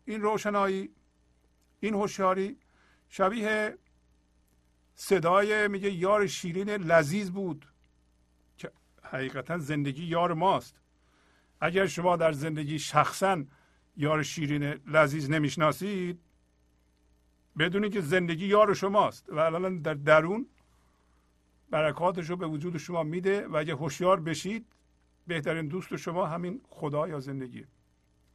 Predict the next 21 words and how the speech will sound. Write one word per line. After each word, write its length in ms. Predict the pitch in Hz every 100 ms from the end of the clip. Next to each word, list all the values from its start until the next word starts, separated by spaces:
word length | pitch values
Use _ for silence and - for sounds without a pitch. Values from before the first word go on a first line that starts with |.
| _ _
حالا 280 | - 147 139 - _ _ _ _
این 440 | 233 254 226 - - _ _ -
انرژی، 460 | 196 196 180 143 156
این 140 | 196
هوشیاری 520 | 165 190 - 170 196
مست 460 | 196 165 190 - 147
شرط 360 | 139 156 143 139 - _ _ _ _
که 100 | -
شما 260 | 135 151 147
رو 80 | 143
مست 280 | 131 127 -
کرد، 280 | 143 127 135
الان 280 | 127 123 143 _ -
یکی 240 | 131 -
رو 60 | 156
بخشیدید، 640 | 147 135 - 165 190 196 _ _ -
یک 160 | 143
دفعه 240 | 143 127 151
دیدین 240 | 147 160
یه 160 | 143 160
درجه 500 | 147 143 135 156